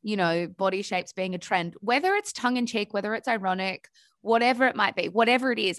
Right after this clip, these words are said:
I think actually goes away to avoiding accountability. I think in my mind, when I think about what a trend is when it comes to clothing, for example, or whatever it might be,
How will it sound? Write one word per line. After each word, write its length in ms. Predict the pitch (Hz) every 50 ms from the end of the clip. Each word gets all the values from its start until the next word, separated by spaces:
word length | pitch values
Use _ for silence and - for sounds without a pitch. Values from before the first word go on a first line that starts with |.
| -
I 60 | 202
think 240 | 208 - 247 254 247 -
actually 360 | - 208 196 - - 226 220
goes 220 | - 214 208 185 180
away 480 | 175 180 185 180 - - - 214 185 - - - - _ _ -
to 100 | - 233
avoiding 340 | 208 180 196 196 196 196 185
accountability. 720 | 170 160 190 175 165 156 - 208 240 233 185 - - -
I 80 | -
think 240 | 190 - 220 208 -
in 160 | - - 254
my 160 | 247 254 262 311
mind, 200 | 339 339 349 302
when 120 | 302 302
I 80 | 254 233
think 300 | - - - 233 220 233
about 360 | 220 214 202 190 190 190 - -
what 220 | - 190 214 196
a 20 | 202
trend 420 | - - - - 190 185 190 175
is 220 | 170 160 160 - 202
when 80 | 180
it 80 | 175 -
comes 240 | - 190 190 180 -
to 80 | 202
clothing, 480 | - - - 180 180 170 160 - 165 170
for 140 | - 160 -
example, 400 | 180 - 180 - - - 170 180
or 60 | 170
whatever 280 | 165 180 180 175 175
it 120 | 175 - -
might 160 | 185 175 -
be, 260 | - - 180 160 -